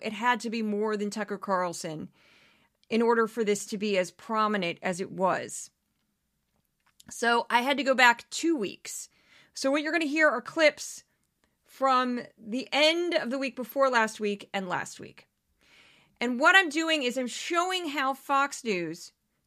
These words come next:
took two totally separate events and combined them into one to mislead their audience. And that's exactly what they did. Th-, I, there's no way this was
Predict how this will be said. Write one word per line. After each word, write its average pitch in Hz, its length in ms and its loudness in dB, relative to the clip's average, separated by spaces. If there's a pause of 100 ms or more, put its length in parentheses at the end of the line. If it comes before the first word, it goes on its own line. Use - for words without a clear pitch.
took - 360 -8
two 339 300 2
totally 330 420 -2
separate 311 360 -2
events 180 600 -4 (540)
and 226 140 -6
combined 247 480 0
them 262 120 0
into 233 300 -8
one 202 640 -2 (680)
to - 140 -2
mislead 214 680 0
their 190 400 4
audience. - 640 -4 (360)
And 208 120 -4
that's 202 160 -8
exactly 240 500 2
what 190 200 -2
they 170 120 -6
did. 127 300 -10 (720)
Th-, - 120 -14
I, - 240 2
there's 208 240 0
no 226 140 -2
way 262 140 4
this 226 180 -2
was 214 160 -8